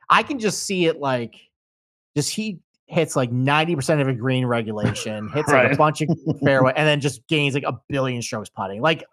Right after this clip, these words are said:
Speaker 1: like,
Speaker 2: Yeah,
Speaker 1: when I
Speaker 2: I can, I
Speaker 1: showed
Speaker 2: can see that.
Speaker 1: that strokes gain, like, profile of everybody, like, he fits in there perfectly of just, like, gaining, like, half a stroke off the tee, gaining, like, one and a half per round with the irons, gaining, like, one point seven five with the putter,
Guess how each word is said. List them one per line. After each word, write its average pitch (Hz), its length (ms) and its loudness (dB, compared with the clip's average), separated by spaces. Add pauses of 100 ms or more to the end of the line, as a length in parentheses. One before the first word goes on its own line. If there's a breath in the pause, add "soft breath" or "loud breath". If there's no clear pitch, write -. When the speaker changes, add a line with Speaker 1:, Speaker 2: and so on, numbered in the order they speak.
Speaker 1:
like, 165 220 2
Speaker 2:
Yeah, 190 80 2
Speaker 1:
when 185 100 6
I 208 60 4
Speaker 2:
I 233 60 2
can, - 120 0
I 226 40 4
Speaker 1:
showed 190 360 4
Speaker 2:
can 220 100 0
see 120 120 0
that. 113 340 2
Speaker 1:
that 151 160 2
strokes 165 540 0
gain, 147 560 -2
like, 131 200 -2
profile 143 440 4
of 139 100 -4
everybody, 143 800 0 (340)
like, 123 160 -4
he 220 180 -10
fits 196 320 -2
in 165 100 4
there 131 260 2
perfectly 131 520 -2
of 107 80 -8
just, 127 280 -6
like, 117 160 -6 (120)
gaining, 151 320 0
like, 127 280 0
half 151 320 2
a 156 40 -6
stroke 135 420 0
off 127 260 2
the 131 60 -4
tee, 120 460 -8 (240)
gaining, 147 220 0
like, 131 200 0 (640)
one 147 300 2
and 180 100 4
a 160 40 2
half 156 260 2
per 147 100 -2
round 123 300 2
with 110 80 -6
the 123 80 -6
irons, 117 400 -6
gaining, 139 320 -4
like, 113 160 -4 (160)
one 156 240 2
point 139 240 -4
seven 123 340 -4
five 110 240 0
with 107 100 -12
the 104 60 -20
putter, 98 560 -8